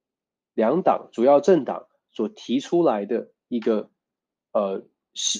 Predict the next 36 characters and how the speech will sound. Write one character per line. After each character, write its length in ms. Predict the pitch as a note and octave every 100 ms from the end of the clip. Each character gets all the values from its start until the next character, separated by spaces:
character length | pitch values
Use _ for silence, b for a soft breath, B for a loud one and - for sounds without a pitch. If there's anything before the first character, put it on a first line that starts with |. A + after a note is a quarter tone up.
| -
选-， 220 | C#3 D3+
所 180 | - E3+
选 220 | F3+ G#2+
出 180 | G#2 E3+
来 140 | C#3
的 140 | A2+ A#2+
士 260 | - G3
绅 340 | C#3 D#3 D3+ D#3 _ _ _ _ _
建 220 | - F3
立 100 | D#3
一 40 | D3
个 100 | C3
名 260 | G#2+ G#2
单， 320 | B2 C3 C3 C#3 _ _
成 240 | - A#2 B2
为 140 | A#2
一 60 | A#2
个， 260 | A#2 G#2 -
呃， 140 | A2+ G#2+
当 240 | B2+ C3
州 160 | C3 B2
的 140 | A2
选 240 | - G#2+
举 160 | A#2 F#2+
人 160 | F#2 G2
团 260 | F#2+ F#2
的 80 | G2
这 160 | - G#2+
个 80 |
名 240 | F#2+ F#2 G2+
单， 260 | A2+ A2 B B B
然 140 | G#2+
后 40 | A#2
由 180 | A2
他 240 | A#2+ E3+ F3
们 200 | D#3